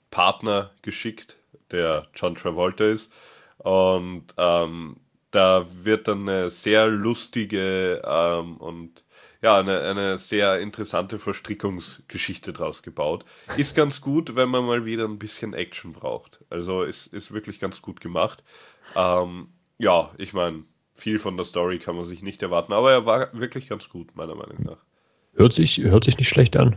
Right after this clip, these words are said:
Speaker 2: Also gerade John Travolta ist jetzt ja eigentlich ein ganz solider
Speaker 1: Ja, der,
Speaker 2: Schauspieler.
Speaker 1: der hat sehr, sehr lustig und gut gespielt vor allem.
Speaker 2: Doch.
Speaker 1: Also er spielt so einen, ja, diesen,
Speaker 2: Hm.
Speaker 1: ähm, Agenten, der halt, äh, auf keine Regelungen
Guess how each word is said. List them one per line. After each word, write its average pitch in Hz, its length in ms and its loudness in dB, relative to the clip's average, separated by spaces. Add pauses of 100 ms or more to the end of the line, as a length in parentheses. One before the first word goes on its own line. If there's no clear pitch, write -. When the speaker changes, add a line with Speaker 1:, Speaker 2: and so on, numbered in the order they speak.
(100)
Speaker 2:
Also 104 220 8
gerade 107 260 10
John 113 240 4
Travolta 110 420 6
ist 101 160 0
jetzt - 140 -8
ja 107 280 8 (240)
eigentlich 101 300 2
ein 107 80 -2
ganz 104 300 2
solider - 320 4
Speaker 1:
Ja, 101 60 10
der, - 40 10
Speaker 2:
Schauspieler. 113 400 6
Speaker 1:
der 110 120 8
hat 107 100 -2
sehr, 107 420 2
sehr 110 240 0
lustig 107 380 -6
und 92 160 -10
gut 95 240 -12
gespielt 85 420 -14
vor 76 200 -8
allem. 76 100 -6
Speaker 2:
Doch. 107 240 4 (400)
Speaker 1:
Also 90 240 -4
er 90 160 0
spielt 104 340 -6
so 92 300 -2
einen, 85 420 -12
ja, 92 260 4
diesen, 90 480 -10 (220)
Speaker 2:
Hm. 95 140 -12 (320)
Speaker 1:
ähm, 90 500 2
Agenten, 113 720 0
der 98 320 2
halt, 90 540 -2
äh, 85 640 0 (280)
auf 90 260 -4
keine 90 480 -2
Regelungen 90 840 -4